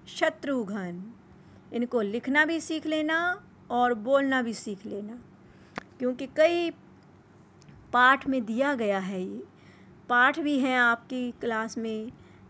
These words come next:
थर्ड, फोर्थ, सिक्स, फिफ्थ, सिक्स में भी होते हैं, पूछे ही जाते हैं ये एट्थ तक। ये बातें तो आपको माइंड में। नेक्स्ट प्रश्न,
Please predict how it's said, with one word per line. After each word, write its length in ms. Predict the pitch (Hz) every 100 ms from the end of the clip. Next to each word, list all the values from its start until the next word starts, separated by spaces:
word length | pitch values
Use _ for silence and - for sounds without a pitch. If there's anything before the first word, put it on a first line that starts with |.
| -
थर्ड, 480 | - 226 233 226 208
फोर्थ, 480 | - 220 226 220 -
सिक्स, 300 | - 247 -
फिफ्थ, 200 | 277 262
सिक्स 340 | - - -
में 120 | 262 247
भी 80 |
होते 340 | 247 214 - 226
हैं, 140 | 233
पूछे 360 | 226 320 320 349
ही 160 | 311 247
जाते 360 | 214 196 220
हैं 120 | 233
ये 140 | 233 233
एट्थ 260 | 214 208 -
तक। 260 | - 190 - - - - - - - - -
ये 140 | 233 285
बातें 380 | 240 220 - 254
तो 100 | 294
आपको 320 | 269 220 - 269
माइंड 380 | 254 220 233
में। 140 | 233 277 - _ - - - - - - - - - - - - - - - -
नेक्स्ट 340 | 233 202 -
प्रश्न, 360 | - 220 202